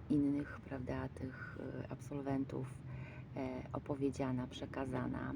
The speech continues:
No i stała się też swego rodzaju jakąś taką, e, no, inspiracją. E, natomiast,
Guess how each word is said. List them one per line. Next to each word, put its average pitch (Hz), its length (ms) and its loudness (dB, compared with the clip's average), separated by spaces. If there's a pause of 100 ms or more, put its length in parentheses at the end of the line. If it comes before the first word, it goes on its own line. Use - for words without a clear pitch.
No 339 80 6
i 311 40 4
stała 220 260 6
się - 80 -2
też - 140 -2
swego - 260 -2
rodzaju 143 260 0
jakąś 139 260 -2
taką, 139 220 -2 (840)
e, 135 320 -4
no, 135 120 2
inspiracją. 139 800 0 (1700)
E, 156 100 6 (360)
natomiast, 160 1000 0